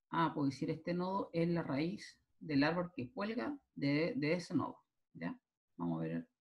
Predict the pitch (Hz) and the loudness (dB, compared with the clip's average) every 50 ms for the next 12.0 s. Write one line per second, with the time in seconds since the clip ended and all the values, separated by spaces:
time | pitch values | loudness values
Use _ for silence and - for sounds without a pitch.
0 | _ _ _ - 156 147 - 170 156 147 147 147 151 147 147 147 - - - 156 | _ _ _ -12 -12 -8 -6 -6 -6 -4 -4 -2 -2 -2 -4 -6 -8 -10 -10 -8
1 | 147 147 143 139 135 - - - - - _ _ _ _ - - _ _ - - | -4 -2 -2 -2 -2 -4 -8 -10 -14 -20 _ _ _ _ -20 -20 _ _ -20 -20
2 | _ _ - - - - - _ _ _ _ - 160 151 156 170 185 202 196 202 | _ _ -20 -20 -20 -20 -20 _ _ _ _ 0 4 6 6 6 6 4 2 0
3 | 208 196 202 196 - 208 214 220 226 220 220 208 - 233 226 214 220 165 147 143 | 0 -2 0 0 0 -2 -2 -2 0 -2 -2 -2 0 -2 -2 0 2 4 4 4
4 | - 175 180 170 - - 170 147 139 147 143 143 147 151 151 165 160 - 135 - | 4 2 -2 -4 -2 0 2 2 4 6 6 6 6 6 2 0 -2 -6 -8 -2
5 | - 120 110 - - - - - - - - - - _ 135 135 135 120 107 - | 0 0 0 0 -4 -8 -10 -12 -18 -20 -20 -20 -10 _ -2 0 0 0 0 -2
6 | - - - - - - 147 - - - 156 151 - - 160 151 147 147 147 147 | -4 -8 -14 -12 -10 -10 -8 -8 -8 -8 -10 -10 -10 -10 -10 -8 -6 -6 -6 -6
7 | - 151 160 170 - _ _ _ _ _ _ _ _ _ _ _ _ _ _ _ | -6 -8 -10 -14 -18 _ _ _ _ _ _ _ _ _ _ _ _ _ _ _
8 | _ _ - 131 131 123 123 123 127 127 131 135 139 151 165 170 165 - 165 160 | _ _ -4 -2 0 2 2 2 2 2 6 6 6 8 6 4 2 0 0 0
9 | 160 160 - 170 165 170 165 185 196 202 196 - - - - - - _ _ _ | 0 0 0 2 4 4 4 2 0 -2 -4 -6 -8 -10 -10 -12 -18 _ _ _
10 | _ _ _ _ _ _ _ _ _ _ _ _ - - - 165 - - - - | _ _ _ _ _ _ _ _ _ _ _ _ -4 -2 -2 -2 -2 -4 -8 -12
11 | - - - - _ _ _ _ _ _ _ _ - 151 151 175 247 254 247 - | -12 -14 -20 -20 _ _ _ _ _ _ _ _ -8 -6 -4 -2 -2 -4 -6 -8